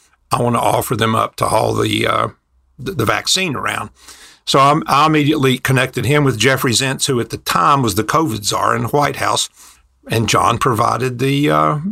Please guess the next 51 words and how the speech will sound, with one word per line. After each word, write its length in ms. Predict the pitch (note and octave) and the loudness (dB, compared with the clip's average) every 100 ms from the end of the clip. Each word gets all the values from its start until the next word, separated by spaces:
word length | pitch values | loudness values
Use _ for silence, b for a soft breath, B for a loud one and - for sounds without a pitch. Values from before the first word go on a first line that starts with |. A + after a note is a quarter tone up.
| G#3 | -6
uh, 180 | - G3+ | -6 -6
the 180 | D3 D#3 | -6 -4
tractor 400 | - D#3 - D#3+ | -4 -4 -4 -4
trailers 400 | F3+ F#3+ F3 - | -2 -2 -4 -2
to 120 | E3 | 0
haul 280 | E3 F3+ E3 | 2 2 2
the, 260 | F3 D#3+ b b b b _ _ | 0 -2 b b b b _ _
the 80 | C#3 | 0
vaccines 540 | E3+ E3+ - G#3+ G#3 | 2 2 0 0 0
around. 320 | C#3+ B2 B2 A#2+ | 2 2 0 0
And, 220 | C3 B2+ | -2 0
and 180 | C3+ A2+ | 0 4
John 200 | D#3 G#3+ | 6 6
and 120 | D3+ | 4
I 120 | C3 | 4
became 320 | C3+ D3+ C#3 | 2 0 0
great 260 | A#2 C3+ C#3 | 2 2 2
friends 320 | G3 B3+ C#3 | 0 2 0
in 80 | G2 | 0
all 220 | F#2+ G2 | 0 -2
of 80 | F#2+ | -2
that, 280 | G#2 - - | -2 -4 -6
became 280 | A#2 C#3+ C3 | -2 0 0
tremendous 460 | - C#3 G#3+ F3+ | 0 2 2 0
friends. 400 | - G2+ F#2 - - B B B _ | -2 -2 -2 -4 -10 B B B _
And, 320 | B2+ C3+ C3+ - | 0 2 2 2
and 200 | C3+ C3 | 2 2
Rapinoe 560 | D3+ B2+ C3 F#3 D#3+ D#3 | 2 0 2 2 2 2
put 160 | D3+ | 2
his 180 | C3+ F#3 | 2 0
people 340 | - D3 B2 | 0 0 0
to 60 | A2 | 2
work 280 | A#2+ D3+ - | 4 2 2
when 120 | A#2+ | 0
this, 200 | A#2+ - - | 2 -2 -4
that 220 | - B2+ | -2 0
initiative 520 | C#3 A#2 C3+ - G#2+ - | 0 2 2 0 -2 -2
started. 440 | - E3+ C#3 C3 B B B - | 2 2 2 -2 B B B -2
And 160 | C3 | 0
we 140 | B2+ C3+ | 2 2
sent 240 | - C#3+ | 0 0
a 80 | B2+ | -2
letter 480 | A2+ C#3+ G3 A#2 C3+ b b - | 2 2 2 0 -2 b b -4
to 100 | A#2+ | -2
the 100 | - | 0
president. 540 | - E3+ C3+ G#2+ A#2 | 0 0 2 0 0
You 100 | A2+ | 0
may 200 | A2+ A#2+ | 0 0
have 100 | B2 | 0
seen 300 | - D3 D3+ | -2 -2 -2
it. 120 | A#2 | -4